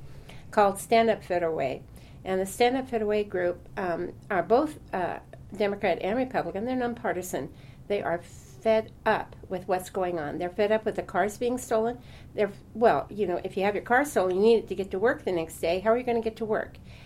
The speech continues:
And you can't get it back because the police can't pursue the person who has your vehicle because they have to identify the person in the vehicle, which happened on Highway eighteen, let's see, maybe it was one sixty-seven, where state troopers swooped down,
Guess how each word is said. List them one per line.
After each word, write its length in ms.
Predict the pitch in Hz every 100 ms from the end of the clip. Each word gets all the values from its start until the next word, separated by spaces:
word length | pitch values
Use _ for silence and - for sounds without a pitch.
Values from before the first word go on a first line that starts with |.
| -
And 120 | 214
you 60 | 214
can't 380 | 214 269 262 -
get 160 | 220
it 80 | 202
back 280 | 233 247 240
because 280 | 226 226 202
the 80 | 208
police 400 | - 254 240 -
can't 280 | 240 196
pursue 600 | - 202 302 285 214 240 - - -
the 80 | 196
person 380 | 240 247 233 214
who 100 | 208
has 240 | 214 196
your 80 | 196
vehicle 400 | 262 285 285 214
because 460 | 208 208 208 196 - -
they 120 | 220
have 180 | 214 220
to 100 | 233
identify 480 | 208 220 226 226 190
the 80 | 190
person 340 | 196 196 240
in 80 | 330
the 80 | 254
vehicle, 480 | 185 185 190 226 - - - -
which 200 | 185 -
happened 460 | 233 233 214 196 -
on 160 | 190
Highway 480 | 185 208 185 170 - -
eighteen, 720 | 190 - - - 240 185 196 - -
let's 200 | 202 -
see, 80 | 202
maybe 200 | 214 220
it 40 |
was 100 | 202
one 160 | 202 196
sixty-seven, 720 | 196 185 - 185 185 165 - - - - - - - -
where 280 | 220 202 202
state 300 | - 277 285
troopers 360 | 240 226 202
swooped 360 | - - - -
down, 440 | 196 165 185 240